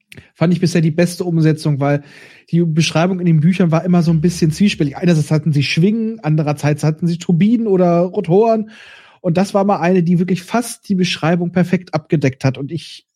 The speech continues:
ich hab, ich fand, die hatten auch dieses elegante Gleiten, etwas, was man,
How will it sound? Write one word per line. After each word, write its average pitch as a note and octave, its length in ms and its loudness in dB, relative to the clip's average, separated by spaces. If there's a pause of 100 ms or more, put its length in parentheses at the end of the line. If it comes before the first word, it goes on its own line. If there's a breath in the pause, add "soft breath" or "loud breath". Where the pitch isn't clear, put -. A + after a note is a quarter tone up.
(180)
ich F#3+ 140 -6
hab, G3 200 -4
ich - 180 -10
fand, G#3 260 -4
die F#3 100 2
hatten G3 200 -2
auch F3+ 100 -4
dieses E3+ 260 0
elegante E3+ 640 0
Gleiten, D#3+ 720 0 (420 loud breath)
etwas, E3 240 0
was E3 140 0
man, E3 260 0